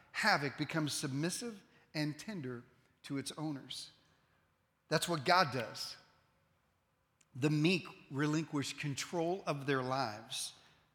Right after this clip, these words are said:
He tames us and he takes control. He doesn't take our strength away. He just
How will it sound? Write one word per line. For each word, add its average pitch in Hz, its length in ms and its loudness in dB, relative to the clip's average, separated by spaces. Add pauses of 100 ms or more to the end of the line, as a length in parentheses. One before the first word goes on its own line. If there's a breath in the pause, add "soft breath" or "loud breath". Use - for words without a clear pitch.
(360)
He 175 180 0
tames 175 540 0
us 110 440 -8 (280 soft breath)
and 156 120 4
he 139 60 2
takes 143 360 0
control. 139 600 0 (240 loud breath)
He 175 160 4
doesn't 196 320 6 (160)
take 196 460 0
our 147 200 6
strength - 680 -2
away. 101 460 -10 (920 soft breath)
He 156 120 -4
just 143 280 -2